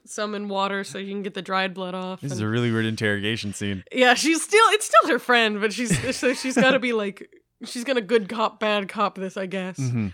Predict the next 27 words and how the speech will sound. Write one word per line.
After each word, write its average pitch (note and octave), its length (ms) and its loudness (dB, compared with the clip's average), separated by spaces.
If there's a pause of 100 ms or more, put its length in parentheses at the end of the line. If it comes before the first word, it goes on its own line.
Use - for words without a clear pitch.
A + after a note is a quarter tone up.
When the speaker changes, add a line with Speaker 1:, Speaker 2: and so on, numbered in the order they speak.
Speaker 1:
without G3+ 320 -4
meaning G3+ 320 -4
to. G3 280 -8
So A3+ 140 -4
she's, A3+ 220 -4
like, A3+ 160 2
helping C4+ 360 -2
clean B3 220 0
her A3+ 120 0
wound, G#3+ 300 -2
and G3+ 120 -6
then G#3 100 -2
she's G3+ 200 -6
kind G#3+ 160 -4
of G3 80 -4
like, F#3 200 -6 (100)
"Oh, D4+ 60 -4
wait, C#4+ 160 6
I'm B3+ 140 2
mad B3 220 8
at G3+ 80 -2
you." G3 300 -6
<laughs> - 520 -4
Speaker 2:
Right, G#2+ 280 -10
right, F#2+ 220 -2
absolutely. F2+ 520 -8 (1600)
Speaker 1:
Okay. A#3+ 300 -2